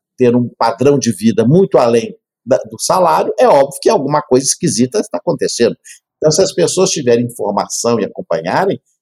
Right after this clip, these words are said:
elas têm condições de fazer as denúncias, e o Brasil hoje tem uma estrutura de combate à corrupção, que o próprio T C U, que eu integro hoje, participa, muito mais robusta que alguns anos atrás.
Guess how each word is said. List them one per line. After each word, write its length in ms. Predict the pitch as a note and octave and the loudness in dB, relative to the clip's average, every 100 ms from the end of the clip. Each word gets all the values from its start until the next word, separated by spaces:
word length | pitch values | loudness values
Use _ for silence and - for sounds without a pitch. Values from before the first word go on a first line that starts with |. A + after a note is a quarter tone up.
| - | -2
elas 280 | A#2 B2 | 0 0
têm 220 | - F#3+ G#3+ | 0 0 0
condições 360 | G3+ - A#2+ | -2 -2 -4
de 60 | B2 | -2
fazer 280 | - F#3+ G#3 | -4 0 0
as 120 | G3 | 0
denúncias, 540 | - F2+ D#3 F#3 C#3+ | -2 -2 -2 -2 -4
e 40 | C#3+ | -2
o 40 | |
Brasil 360 | D#3+ D3 B2+ C#3 | 0 0 0 0
hoje 300 | B2 F#3 - - _ _ | 2 2 0 -14 _ _
tem 100 | B2+ | -4
uma 100 | C#3+ | -2
estrutura 920 | C3+ - - D#3 - _ F3 F#3+ B2+ G#2+ | -2 -6 -6 -8 -8 _ -2 2 2 0
de 120 | - | -4
combate 560 | - G2 F2 G#2 - | -4 -2 -2 -4 -4
à 40 | - | -10
corrupção, 580 | - - - - D3 B2+ | -10 -14 -10 -2 0 0
que 100 | G#2 | -4
o 40 | - | -2
próprio 240 | G#2+ G#2+ - | -2 -2 -6
T 80 | G2+ | -6
C 200 | - G2+ | 0 0
U, 120 | G#2+ | 0
que 100 | G2 | -2
eu 40 | |
integro 340 | F2+ - F2 - | -6 -2 -4 -4
hoje, 240 | G2 F#2 - _ _ _ | -14 -14 -18 _ _ _
participa, 640 | F#2 F#2 - - G3 - F2+ | -8 -6 -4 0 0 0 -2
muito 280 | C#3 F#3+ G3 | -2 -4 -6
mais 200 | G3 - | -8 0
robusta 460 | G#3+ B2+ F#3 - - | 0 0 -4 -4 -2
que 80 | G#3 | -2
alguns 300 | G3 G3+ D3+ | -2 -4 -2
anos 200 | D#3 D#3 | -2 -2
atrás. 460 | - - F#2+ - | -2 -2 -6 -8